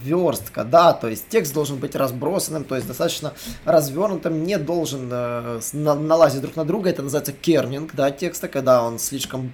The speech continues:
плотный, и межстрочный интервал, если он слишком плотный по строкам.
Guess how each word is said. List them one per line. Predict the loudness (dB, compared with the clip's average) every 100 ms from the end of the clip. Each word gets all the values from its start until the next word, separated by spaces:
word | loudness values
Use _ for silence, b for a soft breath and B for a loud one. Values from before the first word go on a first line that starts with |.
| -8
плотный, | -6 -4 -6 -6 -10 B B B
и | -4 -2 0
межстрочный | -2 -2 -2 -2 -2 -6
интервал, | 0 2 4 4
если | 2 -4 -8
он | -8 -8
слишком | -6 -4 -4 -4
плотный | -2 -2 -2 -6
по | -2 -2 -2
строкам. | -4 -4 -4 -4 -8